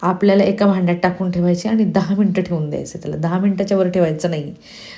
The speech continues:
तर गरमच पाणी राहील, तेव्हा काय करायचं, एक एक लिंबू चोळून घ्यायचे आणि आपल्याला अशा प्रकारे पूर्ण गरम पाण्यातून लिंब काढून घ्यायचे दहा मिनटं झाल्यानंतर.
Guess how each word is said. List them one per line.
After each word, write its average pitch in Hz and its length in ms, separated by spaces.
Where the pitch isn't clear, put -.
तर 226 80
गरमच 226 440
पाणी 220 280
राहील, 208 280
तेव्हा 208 200
काय 202 140
करायचं, 175 440
एक 185 300
एक 202 120
लिंबू 190 240
चोळून 190 320
घ्यायचे 185 440
आणि 202 180
आपल्याला 208 280
अशा 202 180
प्रकारे 208 300
पूर्ण 196 260
गरम 202 260
पाण्यातून 196 380
लिंब 180 260
काढून 170 340
घ्यायचे 160 300
दहा 170 220
मिनटं 175 300
झाल्यानंतर. 151 560